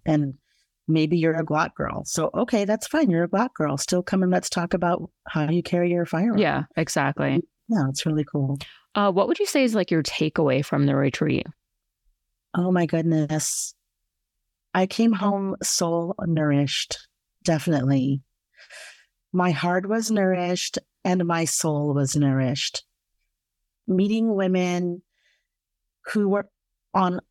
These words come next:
Speaker 1: they were on different parts of the journey in their firearm journey, right? Some were
Speaker 2: Mm-hmm.
Speaker 1: beginners, some were not, some were proficient, some were absolutely perfect, <laughs> you know, but, um,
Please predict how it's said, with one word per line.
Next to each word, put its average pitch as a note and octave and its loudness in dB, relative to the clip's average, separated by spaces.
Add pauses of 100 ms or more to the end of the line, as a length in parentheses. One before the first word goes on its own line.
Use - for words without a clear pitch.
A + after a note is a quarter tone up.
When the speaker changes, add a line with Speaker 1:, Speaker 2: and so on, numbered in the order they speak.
(280)
Speaker 1:
they C4+ 0
were D#4 0
on B3 2
different G3 -2
parts E3 -2
of E3 -2
the E3 0
journey D#3+ 0
in D#3 -2
their C#3+ 2
firearm C#3+ 0
journey, C3 0
right? C3+ 0
Some D3 -2
were C#3 -4
Speaker 2:
Mm-hmm. D#3+ -2
Speaker 1:
beginners, A#3+ 0
some D#3 -2
were D3 2
not, F#3 0
some E3+ -4
were D3 0
proficient, D#3+ -4
some D3+ -4
were D3 -2 (320)
absolutely D#3+ 0
perfect, D3+ -2 (180)
<laughs> - -14
you G3+ 0
know, F#3+ 2 (440)
but, F#3 0
um, E3 -2